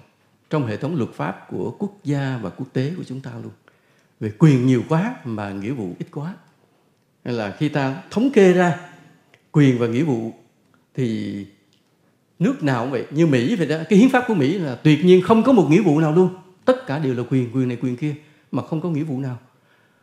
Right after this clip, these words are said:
Malai cũng vậy, không có quyền nào cả, ê, không có nghĩa vụ nào cả, chỉ quyền không. Có Việt Nam ta là khá nhiều, Việt Nam ta được chín cái nghĩa vụ, ba mươi mấy quyền. Là hai mươi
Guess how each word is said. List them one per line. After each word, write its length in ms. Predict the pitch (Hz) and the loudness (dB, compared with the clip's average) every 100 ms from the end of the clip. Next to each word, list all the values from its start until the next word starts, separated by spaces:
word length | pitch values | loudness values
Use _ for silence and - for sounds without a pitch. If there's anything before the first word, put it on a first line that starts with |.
| _ | _
Malai 400 | 120 131 160 160 156 | -4 0 2 2 0
cũng 80 | 165 | -2
vậy, 220 | 113 101 - _ - 175 _ | -4 -6 -14 _ -20 -20 _
không 140 | 180 180 | -10 -6
có 60 | 185 | 0
quyền 160 | 147 | 0
nào 120 | 143 | 0
cả, 260 | 135 143 185 - | -6 -10 -10 0
ê, 100 | 220 | 0
không 160 | 214 | 2
có 60 | 202 | 4
nghĩa 140 | 190 | 4
vụ 140 | 190 143 | 4 2
nào 120 | 143 | 0
cả, 180 | 143 135 - | -2 -2 -2
chỉ 100 | 185 | 2
quyền 200 | 180 151 | 4 4
không. 140 | 165 180 - _ _ _ _ _ | 0 -6 -8 _ _ _ _ _
Có 100 | 180 | 0
Việt 180 | 131 123 | 0 0
Nam 200 | 139 139 | -2 -2
ta 120 | 139 | -4
là 100 | 120 | -4
khá 200 | - 180 | -4 -2
nhiều, 320 | 180 117 107 - _ - | 0 -2 -4 -10 _ -8
Việt 120 | 117 | -6
Nam 120 | 135 | -4
ta 100 | 131 | -4
được 120 | 131 104 | -6 -2
chín 220 | - 233 262 | 2 4 4
cái 80 | 208 | 0
nghĩa 120 | 147 | 0
vụ, 260 | 131 98 - _ _ _ | 0 -4 -8 _ _ _
ba 160 | 123 | -6
mươi 100 | 139 | -4
mấy 160 | 131 143 185 | -4 -6 -10
quyền. 160 | 110 101 _ _ - 160 - _ _ _ _ _ _ - | -14 -16 _ _ -18 -18 -18 _ _ _ _ _ _ -8
Là 120 | 127 | -4
hai 240 | 123 143 | -2 -2
mươi 180 | 139 135 | 0 -2